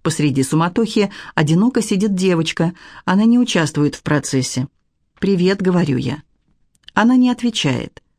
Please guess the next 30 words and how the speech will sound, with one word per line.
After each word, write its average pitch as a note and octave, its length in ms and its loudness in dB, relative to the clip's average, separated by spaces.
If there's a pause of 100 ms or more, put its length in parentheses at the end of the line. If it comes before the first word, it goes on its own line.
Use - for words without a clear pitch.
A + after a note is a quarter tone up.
(260)
Мальчик G3 420 0
смотрит A3 440 -2
вверх C#3+ 420 0
на E3+ 60 2
меня. D#3+ 440 0 (440)
Это C4+ 260 -2
Бекки, D3 560 -2 (200)
ей B3+ 220 2
грустно. A3 580 -2 (460)
"Ага, D3+ 520 0
понятно. D#3 600 0 (360)
Я B3+ 160 2
тоже F#3+ 320 0
иногда D3 320 0
грущу", — C#3 420 0
сообщаю C3+ 580 0
я. B2 280 -2 (320)
"Но A3 100 2
когда G#3+ 300 2
мне G3+ 160 2
грустно, G#3 380 0
люблю C#3+ 340 0
порисовать". D3 720 -2 (400)
Никогда E3 500 2
ещё G3 320 0
я C#3 180 2
не C#3+ 140 2
говорила C3+ 440 0
так C3 260 -2
искренне. B2+ 520 0